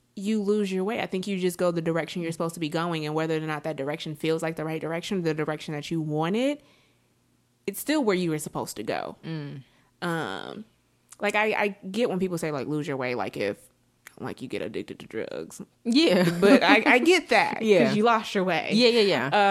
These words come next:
Speaker 1: Um,
Speaker 2: 'Cause
Speaker 1: but,
Speaker 2: I was
Speaker 1: like
Speaker 2: gonna say, when you're being disobedient, don't you feel like, n-,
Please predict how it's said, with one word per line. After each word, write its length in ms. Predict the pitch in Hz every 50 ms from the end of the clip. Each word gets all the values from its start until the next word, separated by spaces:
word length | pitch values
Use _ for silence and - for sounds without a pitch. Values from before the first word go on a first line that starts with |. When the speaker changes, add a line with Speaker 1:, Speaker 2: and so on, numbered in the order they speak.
| 190 190
Speaker 1:
Um, 60 | 190
Speaker 2:
'Cause 60 | -
Speaker 1:
but, 60 | 359 440
Speaker 2:
I 20 | 415
was 40 | 392
Speaker 1:
like 180 | 233 220 214
Speaker 2:
gonna 120 | - 285 -
say, 240 | - 247 - 233 226
when 240 | 226 214 226 233
you're 120 | 226 226 233
being 240 | 220 240 233 233 220
disobedient, 640 | 220 233 247 226 220 262 311 311 240 190 170 165
don't 200 | 160 175 185 180
you 60 | 214 208
feel 240 | - - 185 185
like, 880 | 175 175 170 165 165 160 - - - - - 50 - 50 50 60 71 101 113 131
n-, 180 | 160 185 196